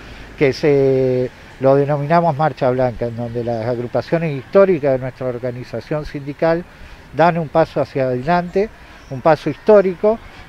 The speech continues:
en función de la unificarse para afrontar lo que se viene, porque lo que se viene en un contexto de avanzada de las políticas neoliberales vienen claramente por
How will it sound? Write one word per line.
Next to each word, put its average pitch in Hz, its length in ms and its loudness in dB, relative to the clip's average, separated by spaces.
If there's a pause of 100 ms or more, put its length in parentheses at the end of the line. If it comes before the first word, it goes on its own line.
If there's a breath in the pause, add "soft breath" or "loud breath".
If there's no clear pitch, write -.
en 135 180 -2
función 147 500 -2
de 143 180 0
la 123 500 -2
unificarse 175 800 2
para 135 340 4
afrontar 147 520 2
lo 170 160 4
que 135 100 -2
se 156 160 -2
viene, 196 300 4
porque 147 300 0
lo 127 100 0
que 135 100 -2
se 143 160 -4
viene 180 460 2 (420 loud breath)
en 135 160 -4
un 170 100 0
contexto 160 540 2
de 139 60 4
avanzada 131 840 2 (380 loud breath)
de 131 100 2
las 131 140 2
políticas 135 580 -2
neoliberales 165 800 2
vienen 160 320 -2
claramente 147 640 2
por 123 440 2